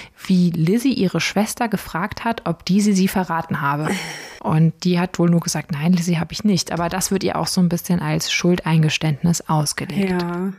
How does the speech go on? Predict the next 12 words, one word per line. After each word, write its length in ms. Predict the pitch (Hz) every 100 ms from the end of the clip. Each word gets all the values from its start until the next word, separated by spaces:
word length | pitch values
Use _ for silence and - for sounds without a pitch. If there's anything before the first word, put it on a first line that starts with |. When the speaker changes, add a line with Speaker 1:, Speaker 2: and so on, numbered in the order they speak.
| _
Speaker 1:
Nun 240 | 202 320 370
kommen 420 | - 214 202 170
wir, 320 | 160 156 190 285
bevor 300 | 220 - 202
wir 60 | 202
gleich 240 | 190 180
später 380 | - 220 226 196
meine 500 | 185 208 269 247 240
oder 220 | 190 175 -
unsere 420 | 240 285 220 202
Erklärung 720 | 180 - - 226 233 185 170
diskutieren, 680 | 160 151 156 - 156 165 233